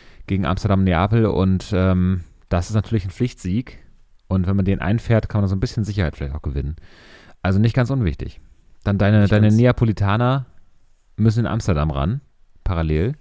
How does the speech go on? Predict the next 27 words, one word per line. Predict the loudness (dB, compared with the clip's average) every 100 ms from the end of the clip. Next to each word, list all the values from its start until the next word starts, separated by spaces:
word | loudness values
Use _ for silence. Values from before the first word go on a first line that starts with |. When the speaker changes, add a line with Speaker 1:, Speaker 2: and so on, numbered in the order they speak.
| -16 _ _ -12
Speaker 2:
Ja. | -4 -4 -4 -12 -20 _ _ -20 _ _ _ -20 _ _ _ _ _ _ _ _
Speaker 1:
Auch | -4
Speaker 2:
Das | -2
ist |
Speaker 1:
spannend. | 0 0
Speaker 2:
natürlich | 2 0 -2 -14 -20 -20 -12 -10
kulturmäßig, | -2 -2 -2 -2 2 4 4 2 -2 -4 -4
also | -2
das | 0
sind | 0
auch |
zwei | 0 -2 0
Welten, | -2 -2
ne? | -4 -4 -4
Also | -6 -4
so | -2 -2 -2
die, | -6
die, | -8 -8 -8 -8
die, | -8
die, | -4 0 0 -4 -4
weiß | -2 0
ich |
nicht, | -2 -4 -8 -10 -12 -12 -14 -14 -14 -14 -16 -10 0
die | 2
Käse | 2 4 6 4
essen | 4 4
Holländer | 6 6 6 4